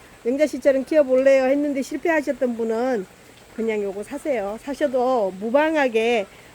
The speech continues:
어, 본전 생각 안 나고 정말 오래 보실 거예요. 겨울내 아마 보실걸요. 예. 자, 한나바, 어, 특대품 영자 씨가 작업했던 거 이, 오만 오천 원에 판매해 보도록 할게요.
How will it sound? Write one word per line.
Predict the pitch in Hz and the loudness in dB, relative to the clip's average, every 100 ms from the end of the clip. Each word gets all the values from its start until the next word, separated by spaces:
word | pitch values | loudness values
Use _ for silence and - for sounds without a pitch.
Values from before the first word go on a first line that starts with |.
| - | -14
어, | 196 196 | -10 -6
본전 | 220 262 294 | -4 0 0
생각 | 277 240 214 | 0 0 -2
안 | 196 | -4
나고 | 214 220 | -4 -4
정말 | 214 262 330 311 | -6 -4 0 2
오래 | 233 226 | 2 0
보실 | 196 196 202 | -2 -6 -4
거예요. | 190 180 | -4 0
겨울내 | 262 320 320 311 | 4 4 6 6
아마 | 311 262 | 6 4
보실걸요. | 233 233 285 254 240 233 269 294 - - - - | 2 2 0 6 6 6 2 -4 -20 -20 -20 -18
예. | 185 196 - - - - - - | -16 -18 -20 -20 -20 -20 -20 -12
자, | 180 208 220 | -12 -12 -12
한나바, | - 294 320 269 254 285 330 - - - - - 190 | -4 0 2 2 4 4 4 -2 -20 -20 -20 -16 -8
어, | 190 190 185 190 196 | -6 -6 -6 -8 -6
특대품 | 339 - 294 262 269 254 | -6 0 -2 0 -2 2
영자 | 226 254 | 2 2
씨가 | 254 226 214 226 | 0 0 0 0
작업했던 | 220 220 240 240 233 220 | -2 0 4 4 4 0
거 | 208 202 240 226 | 0 0 0 0
이, | 208 214 - - | -2 -6 -8 -2
오만 | 226 262 240 | 0 2 0
오천 | 214 294 277 | 2 2 4
원에 | 247 240 | 4 2
판매해 | 247 277 302 294 | 2 0 4 4
보도록 | 247 226 220 | 4 2 2
할게요. | 254 277 262 226 226 285 | 2 4 4 4 4 4